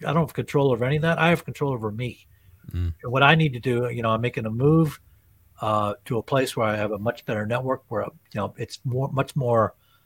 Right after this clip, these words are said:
Speaker 1: I pl-, I place a much higher value than I once did on being around family and being around people that I can interact with f-, physically in,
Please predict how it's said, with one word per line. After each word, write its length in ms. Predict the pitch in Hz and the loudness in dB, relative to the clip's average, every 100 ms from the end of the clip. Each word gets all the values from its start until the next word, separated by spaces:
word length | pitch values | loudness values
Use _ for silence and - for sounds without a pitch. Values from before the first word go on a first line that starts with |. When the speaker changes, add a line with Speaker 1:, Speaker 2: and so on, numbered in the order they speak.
| - | -10
Speaker 1:
I 80 | |
pl-, 220 | 123 - - | -10 -10 -12
I 100 | - | -2
place 260 | 151 135 | 2 2
a 60 | 131 | 2
much 220 | 131 - | 0 4
higher 200 | 131 113 | 4 4
value 560 | 110 113 117 110 104 98 _ _ _ _ - - | 4 4 4 2 0 -2 _ _ _ _ -20 -6
than 160 | 131 | 0
I 120 | 113 110 | 2 0
once 300 | 110 110 - | -2 -8 0
did 440 | 208 175 127 123 _ _ _ _ _ - | 6 8 6 0 _ _ _ _ _ 4
on 420 | 135 123 117 117 | 6 6 2 -2
being 180 | 110 135 | 4 4
around 220 | 127 123 | 4 0
family 480 | 117 156 143 147 147 | 2 0 2 0 -2
and 120 | 131 | -2
being 180 | 120 123 | 0 0
around 260 | 123 120 113 | 2 0 0
people 500 | 135 135 139 123 110 | -2 -2 0 2 2
that 140 | 117 | 2
I 80 | 113 | 0
can 140 | 123 | -2
interact 460 | 117 120 113 113 - | -6 -4 -2 -2 -2
with 280 | 117 104 - _ _ _ | -2 -4 -8 _ _ _
f-, 180 | - - _ | -20 -20 _
physically 560 | - 160 135 - 135 | -4 -2 -2 -2 -4
in, 280 | 117 143 123 | -2 0 -2